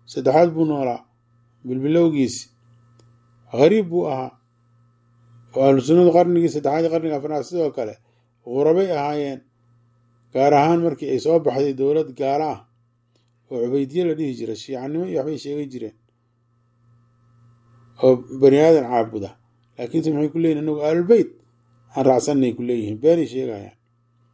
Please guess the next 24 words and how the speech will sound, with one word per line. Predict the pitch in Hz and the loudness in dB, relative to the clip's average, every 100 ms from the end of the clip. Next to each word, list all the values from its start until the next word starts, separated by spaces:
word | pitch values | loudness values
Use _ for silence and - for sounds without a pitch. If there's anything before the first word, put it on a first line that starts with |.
| _ _ _ _ _ | _ _ _ _ _
Marka | - 139 | -10 -4
waa | 143 | 0
nimankii | 165 147 135 | 0 -2 0
Faatimiyiinta | 135 135 131 165 160 135 | 0 0 -2 -2 0 -2
la | 131 | -2
dhihi | 135 107 | -4 -8
jiray, | 98 - _ _ _ _ _ _ _ _ _ | -10 -18 _ _ _ _ _ _ _ _ _
oo | 127 131 | -8 -6
ay | 131 | -4
ku | - | -6
dh-, | 143 - _ _ 147 _ | -14 -16 _ _ -20 _
laba | 160 170 | -4 -2
boqol | 160 156 | 0 0
oo | 139 | 0
sano | 139 127 | -2 -4
ku | |
dhowaad | 135 151 131 - _ _ _ _ _ _ _ _ | 0 2 2 -2 _ _ _ _ _ _ _ _
haystay, | 123 135 127 143 | -6 -6 -6 -6
maaragtay, | 139 123 117 131 | -4 -6 -6 -8
Masar | 127 127 | -6 -8
iyo | 120 107 104 - _ _ _ _ _ _ _ | -8 -10 -12 -16 _ _ _ _ _ _ _
galbeedkaas | 120 135 147 139 - 113 110 135 | -2 0 4 4 2 -4 -4 -6
Afrika | 120 107 104 | -6 -4 -6
iyo | 123 107 | -6 -6